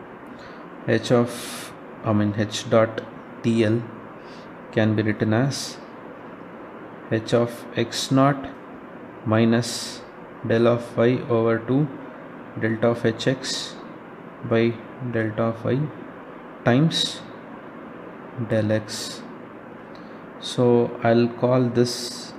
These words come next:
as equation D. So I've got for the complete path. So what are the equation that I've written over here in white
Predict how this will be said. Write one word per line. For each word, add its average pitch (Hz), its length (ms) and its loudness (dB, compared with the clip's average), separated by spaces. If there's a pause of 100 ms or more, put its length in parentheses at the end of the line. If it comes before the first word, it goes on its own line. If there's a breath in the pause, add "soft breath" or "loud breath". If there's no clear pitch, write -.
as 127 460 2 (960)
equation 117 640 0
D. 110 160 0 (1400 loud breath)
So - 180 6
I've 147 360 12
got 160 320 10
for 156 120 8
the 147 80 4
complete 135 600 2
path. 107 360 2 (140)
So - 160 0
what 113 180 6
are 127 100 8
the 123 100 8
equation 120 380 4
that 117 120 4
I've 113 160 6
written 113 380 4
over 110 220 2
here 113 200 6
in 110 200 4
white 113 340 2